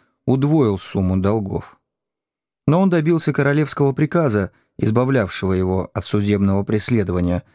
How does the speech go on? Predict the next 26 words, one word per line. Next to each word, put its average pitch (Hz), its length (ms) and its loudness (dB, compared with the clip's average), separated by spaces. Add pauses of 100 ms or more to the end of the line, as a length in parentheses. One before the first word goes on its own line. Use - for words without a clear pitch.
(180)
на 107 180 2
всё 117 200 0
время 110 360 2
отсутствия, - 680 -6 (640)
и 139 100 4
мог 180 400 0
свободно 147 580 2
разорять 127 420 0
своих 113 260 0
кредиторов. 101 800 -2 (800)
Походный 107 440 2
караван 110 460 0
окончательно 113 800 0 (240)
снарядился 101 680 0
в - 40 -8
Самбор. 87 560 -2 (640)
Мнишек 104 680 0 (140)
забрал 107 520 2
с - 60 -8
собою 98 380 0
сына 98 440 0
Станислава, 135 840 0 (260)
брата 104 400 0
Яна, 117 500 2 (320)
племянника 110 720 2
Павла, 131 640 0